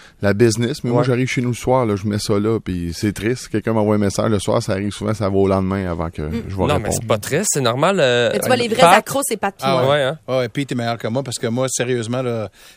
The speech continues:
Speaker 4: Twitter, euh, Facebook, euh, machin, je suis non-stop là-dessus, là, tu sais.
Speaker 2: C'est ça, hein.
Speaker 4: Ouais, je trouve que ça remplace, euh, les, les, les magazines dans les toilettes aussi.
Speaker 2: Ben oui,
Speaker 3: Ah,
Speaker 2: mais c'est
Speaker 3: c'est
Speaker 2: vrai.
Speaker 3: trop cute
Speaker 4: Ben,
Speaker 3: de
Speaker 4: c'est vrai.
Speaker 3: l'avouer quand
Speaker 4: Ben
Speaker 3: tu
Speaker 4: oui.
Speaker 3: mens.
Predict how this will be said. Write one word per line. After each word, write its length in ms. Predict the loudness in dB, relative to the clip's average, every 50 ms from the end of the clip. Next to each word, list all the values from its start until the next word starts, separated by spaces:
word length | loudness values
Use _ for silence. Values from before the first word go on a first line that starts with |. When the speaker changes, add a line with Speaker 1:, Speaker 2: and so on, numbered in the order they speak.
| _ _
Speaker 4:
Twitter, 320 | -4 -2 -2 0 0 0
euh, 320 | 0 2 2 2 0 -2 -4
Facebook, 580 | -4 -4 -4 -4 -4 -4 -4 -4 -4 -4 -4
euh, 100 | -6 -4
machin, 360 | -4 -4 -4 -4 -4 -4 -4 -4
je 60 | -4
suis 120 | -6 -4 -2
non-stop 960 | -2 0 0 0 0 0 -2 -4 -6 -6 -6 -8 -8 _ _ 0 0 0 0 -6
là-dessus, 320 | -8 -6 -8 -8 -10 -10
là, 80 | -12 -14
tu 120 | -16 -16 -18
sais. 60 | -18 _
Speaker 2:
C'est 140 | -10 -8 -8
ça, 140 | -6 -4 -4
hein. 200 | -4 -2 -2 -4 -4
Speaker 4:
Ouais, 80 | -6 -6
je 80 | -6
trouve 120 | -6 -2 -2
que 20 |
ça 100 | 0 0
remplace, 380 | 0 -2 -2 -2 -2 -2 -2 -2
euh, 100 | -2 -2
les, 220 | -2 -2 -4 -4
les, 240 | -4 -4 -6 -6 -6
les 140 | -6 -6 -4
magazines 420 | -4 -2 -2 -2 -4 -2 -4 -4
dans 60 | -4 -6
les 60 | -6
toilettes 280 | -6 -8 -8 -8 -12 -14 -18
aussi. 140 | -20 -20 -20 -20 _ _ _ _ _ 0
Speaker 2:
Ben 160 | 2 4 4 4
oui, 120 | 4 6 6 6 6 6 6
Speaker 3:
Ah, 60 | 6
Speaker 2:
mais 60 | 6 6
c'est 140 | 8 8 6
Speaker 3:
c'est 40 | 6
Speaker 2:
vrai. 220 | 8 8 6 6
Speaker 3:
trop 100 | 6 4
cute 200 | 4 4 4 4 4
Speaker 4:
Ben, 60 | 4
Speaker 3:
de 60 | 4
Speaker 4:
c'est 120 | 4 6 6
vrai. 120 | 6 4 4 4
Speaker 3:
l'avouer 240 | 2 2 0 -2 -2
quand 240 | -2 -2 -2 -2 -2
Speaker 4:
Ben 60 | -2
Speaker 3:
tu 40 | -2 0
Speaker 4:
oui. 120 | 0 0 2
Speaker 3:
mens. 260 | 4 4 2 2